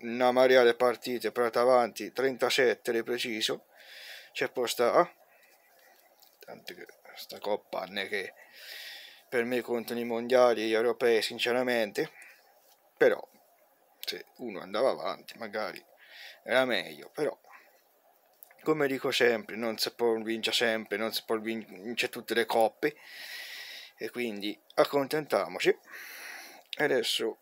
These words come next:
la prossima partita, non mi ricordo, mi pare siano le qualificazioni, se non sbaglio, boh, è un po' un casino, eh. Comunque, vabbè, partita non brillantissima anche questa, dopo il Gubbio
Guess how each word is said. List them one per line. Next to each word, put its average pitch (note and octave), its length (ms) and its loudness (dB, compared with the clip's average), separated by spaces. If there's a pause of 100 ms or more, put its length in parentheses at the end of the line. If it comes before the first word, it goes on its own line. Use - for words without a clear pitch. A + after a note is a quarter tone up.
(480)
la C#3+ 160 -16
prossima C#3+ 420 2
partita, C#3 440 0
non A2 100 -4
mi G#2+ 100 -2
ricordo, F#2+ 420 -12
mi A2+ 100 -10
pare A2 240 -6
siano A2 300 -4
le G#2 80 -4
qualificazioni, A2 840 -4
se G#2+ 80 -10
non A2+ 120 -6
sbaglio, G#2+ 400 -10
boh, F#2+ 280 -16 (460)
è - 40 -18
un - 80 -16
po' - 120 2
un E3+ 100 2
casino, F2 520 2
eh. D#2 100 -20 (1800)
Comunque, F#3 560 8
vabbè, E3 280 8 (960)
partita D3 680 4 (720)
non C3 260 -2
brillantissima B2+ 880 2
anche C3 200 2
questa, A#2+ 400 4
dopo C3+ 260 2
il C#3 100 2
Gubbio C3 520 2